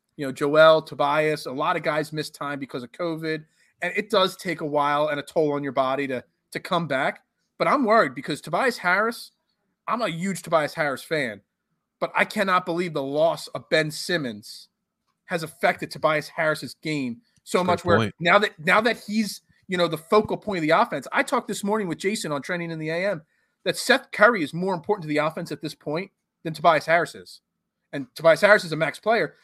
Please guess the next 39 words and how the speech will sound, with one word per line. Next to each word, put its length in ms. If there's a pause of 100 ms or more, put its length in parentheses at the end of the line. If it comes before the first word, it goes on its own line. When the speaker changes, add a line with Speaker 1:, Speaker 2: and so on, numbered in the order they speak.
Speaker 1:
Seth 260
Curry's 260
making 300
eight 160
and 100
a 20
half 140
million 240
dollars 320
a 40
year, 200
and 80
that's 180
it. 220 (340)
And 120
so 240
Seth 260
Curry, 260
missing 480
him 280
last 360
night 380 (580)
is 140
a 60
bigger 280
loss 500 (220)
than 220
if 220 (120)
Tobias 320
Harris 240
missed 200
another 240
game 240 (180)
because 240
of 140
injury 280
or 60
whatnot. 480 (360)
So, 380